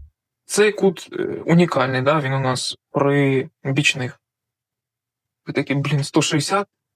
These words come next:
І ви дивитесь, що ці кути у вас од-, ой, ці сторони однакові, відповідно, кути однакові.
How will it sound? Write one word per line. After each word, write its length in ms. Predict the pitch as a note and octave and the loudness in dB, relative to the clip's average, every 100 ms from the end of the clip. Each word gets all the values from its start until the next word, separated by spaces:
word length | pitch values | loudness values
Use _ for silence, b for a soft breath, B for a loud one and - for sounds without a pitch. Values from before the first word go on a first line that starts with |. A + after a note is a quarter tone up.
| _ | _
І 120 | D#3 | 2
ви 120 | E3 | 4
дивитесь, 400 | E3+ G#3 G3 D3+ | 4 4 4 2
що 140 | - D#3+ | -2 -4
ці 140 | E3 | -4
кути 260 | E3 D#3+ D#3 | -2 0 2
у 20 | |
вас 180 | D#3 - | 0 0
од-, 140 | C#3+ | -2
ой, 240 | - D3 C#3 | 0 0 0
ці 120 | D3+ | -2
сторони 340 | - E3 D3+ | 0 2 4
однакові, 400 | D3 C#3+ F#3 C#3+ | 4 4 2 0
відповідно, 480 | D3 - D3+ D#3 D#3 | -2 2 2 4 4
кути 300 | D#3+ D#3 E3 | 2 2 2
однакові. 640 | D#3 D3+ D3 C#3+ - C#3 | 2 2 0 0 -4 -10